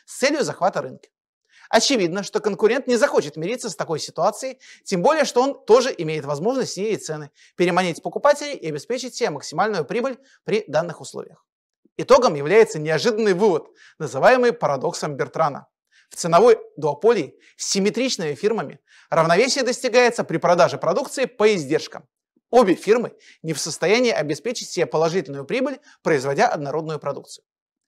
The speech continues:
Пытаясь заработать, фирмы по сути разоряют друг друга. И именно этот результат мы уже приводили, изучая экономическую интерпретацию дилеммы заключенных. Если фирм будет больше двух, то ничего не изменится. Все они в едином порыве снизят цены до уровня издержек.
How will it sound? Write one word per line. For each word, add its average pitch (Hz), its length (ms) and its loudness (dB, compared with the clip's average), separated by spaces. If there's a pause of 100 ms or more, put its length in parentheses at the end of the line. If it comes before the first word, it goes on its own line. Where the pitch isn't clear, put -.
(260)
Пытаясь 269 360 8
заработать, 254 440 6
фирмы 311 300 -4
по 247 180 0
сути 277 280 -4
разоряют 220 480 4
друг 175 180 -4
друга. 151 300 -10 (420)
И 185 140 2
именно 175 300 -2
этот 139 300 -8
результат 165 480 0 (240)
мы 185 160 4
уже 151 180 2
приводили, 147 640 -4
изучая 226 520 0 (220)
экономическую 170 680 -4
интерпретацию 254 760 -4 (220)
дилеммы 139 360 -6
заключенных. 139 480 -14 (920)
Если 247 320 0
фирм 240 240 0
будет 233 240 -2
больше 151 360 -2
двух, 240 340 -10
то - 260 -2
ничего 254 340 -4
не 220 120 0
изменится. 156 440 -8 (380)
Все 262 280 2
они 175 200 0
в 123 80 -12
едином 160 460 0
порыве 254 460 2
снизят 160 460 -4
цены 285 300 -2
до 151 100 0
уровня 170 380 0
издержек. 135 420 -10